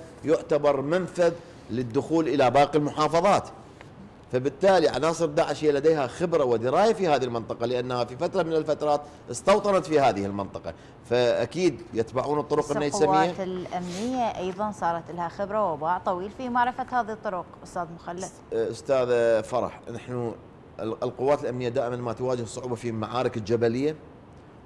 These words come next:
Speaker 1: وتواجه صعوبة في معارك، آه، التي تكون فيها، آه، خواص الرخوة كالبزول والوديان والبساتين. اليوم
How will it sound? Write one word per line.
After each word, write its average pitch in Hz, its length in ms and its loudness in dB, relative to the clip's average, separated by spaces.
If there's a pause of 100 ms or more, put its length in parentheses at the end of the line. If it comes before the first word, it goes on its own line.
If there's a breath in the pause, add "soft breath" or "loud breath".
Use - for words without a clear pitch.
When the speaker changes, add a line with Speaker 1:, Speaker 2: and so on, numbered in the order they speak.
Speaker 1:
وتواجه 117 460 -2
صعوبة 120 400 -6
في 120 140 -8
معارك، 113 440 -4 (520 loud breath)
آه، 107 460 0
التي 117 260 -2
تكون 123 340 -4
فيها، 117 420 -2 (200)
آه، 101 360 0
خواص 117 400 0
الرخوة 113 360 -4
كالبزول 113 1040 -2 (340 loud breath)
والوديان 123 840 0 (300 loud breath)
والبساتين. 127 880 0
اليوم 139 420 2